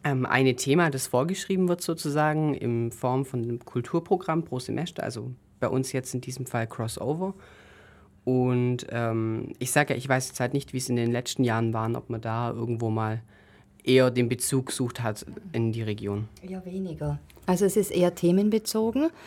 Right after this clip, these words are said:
Speaker 2: Was aber, äh, wo, wo ich sage, dass, also diese, diese vorgegebenen Themen des Kulturprogramms ist, sind nicht zwingend.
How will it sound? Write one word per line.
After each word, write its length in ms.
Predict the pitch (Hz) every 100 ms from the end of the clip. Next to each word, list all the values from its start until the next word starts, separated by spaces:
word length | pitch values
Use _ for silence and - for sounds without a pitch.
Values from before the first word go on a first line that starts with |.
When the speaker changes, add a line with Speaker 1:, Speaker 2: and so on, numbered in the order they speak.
| - - - - - - -
Speaker 2:
Was 320 | 180 202 196
aber, 380 | 214 214 214 -
äh, 220 | - - 50 185 208
wo, 200 | 214 208
wo 60 |
ich 120 | 220
sage, 220 | - 208 214
dass, 320 | 196 - - -
also 160 | 190
diese, 360 | 202 202 196 196
diese 260 | - 196 185
vorgegebenen 840 | - 208 240 226 214 202 196 185 - -
Themen 480 | 190 202 226 226 208
des 220 | 196 -
Kulturprogramms 1040 | 185 180 - 220 - 202 185 180 185 175
ist, 300 | - 180 -
sind 180 | 202 185
nicht 320 | 208 196 -
zwingend. 800 | - 185 208 202 160 135 127 -